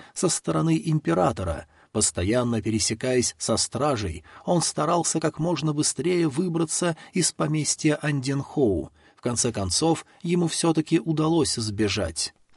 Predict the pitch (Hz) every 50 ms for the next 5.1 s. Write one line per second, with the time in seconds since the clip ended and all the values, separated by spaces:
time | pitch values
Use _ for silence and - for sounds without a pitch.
0 | _ _ - - 85 90 117 131 135 151 196 214 214 202 156 107 131 139 165 196
1 | 202 - - - 190 180 - - - 165 185 185 175 - - - 180 160 - 180
2 | 170 175 175 175 165 143 156 165 170 170 160 151 135 131 120 139 185 190 185 170
3 | 160 - - - - 185 170 175 170 165 170 175 165 170 160 165 - - 151 147
4 | 147 147 143 143 147 147 147 135 - 135 135 117 104 98 - - - 92 - -
5 | - -